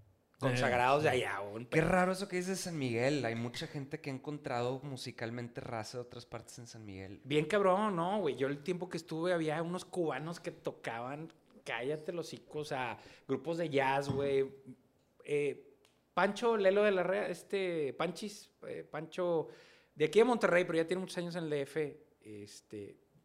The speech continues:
Speaker 2: me lo fui a topar ahí, güey, años después, güey. El Flippy tocaba con él, güey.
Speaker 1: Madres.
Speaker 2: Este, imagínate, hace un
Speaker 1: <laughs>
Speaker 2: chingo,
Speaker 1: Saludo
Speaker 2: güey.
Speaker 1: al Flip.
Speaker 2: Y
Speaker 1: Es otro
Speaker 2: entonces,
Speaker 1: productor que también me
Speaker 2: claro,
Speaker 1: hizo el
Speaker 2: güey.
Speaker 1: brinco ese güey.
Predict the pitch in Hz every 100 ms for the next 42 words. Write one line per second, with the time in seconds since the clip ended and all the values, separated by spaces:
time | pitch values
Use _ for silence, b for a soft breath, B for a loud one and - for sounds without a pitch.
0 | _ 151 160 151 165 156 196 196 180 175
1 | 160 165 175 165 190 202 170 139 131 -
2 | 139 151 95 - B B B 143 147 185
3 | 240 233 175 143 156 156 143 139 - -
4 | _ _ _ - 135 170 135 90 - 135
5 | 104 - 117 107 104 123 110 151 117 156
6 | 131 107 196 196 170 147 143 147 147 135
7 | 143 135 - B B B _ 127 139 143
8 | 165 165 170 147 - 151 165 156 - 113
9 | 143 131 135 160 151 151 170 165 151 135
10 | 147 151 180